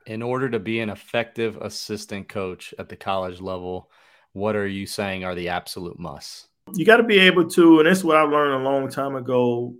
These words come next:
Speaker 2: basically from, you know, uh, Nolan Richardson, who was the head coach at University of Arkansas, who was one of my mentors. And,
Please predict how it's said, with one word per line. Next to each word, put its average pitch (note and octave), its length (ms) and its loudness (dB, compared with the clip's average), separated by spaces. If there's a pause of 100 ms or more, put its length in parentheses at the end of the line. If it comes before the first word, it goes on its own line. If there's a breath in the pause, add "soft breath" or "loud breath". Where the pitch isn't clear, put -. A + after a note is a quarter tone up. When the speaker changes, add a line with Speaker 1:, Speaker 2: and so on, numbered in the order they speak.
(120)
Speaker 2:
basically C3 440 0
from, B2 600 -2 (340)
you A#2+ 120 -8
know, A2 300 -2
uh, A2 200 -6
Nolan B2+ 320 0
Richardson, B2+ 420 -4
who A2+ 140 -8
was A#2 160 -12
the A2 100 -4
head A#2 240 -4
coach A2 240 -6
at A2+ 160 -6
University A2+ 420 -8
of A#2 60 -6
Arkansas, A2+ 400 -10
who A2 140 -6
was G#2+ 80 -14
one A2+ 160 -12
of A2 40 -14
my A2 80 -12
mentors. A2 600 -4
And, G#2 100 -10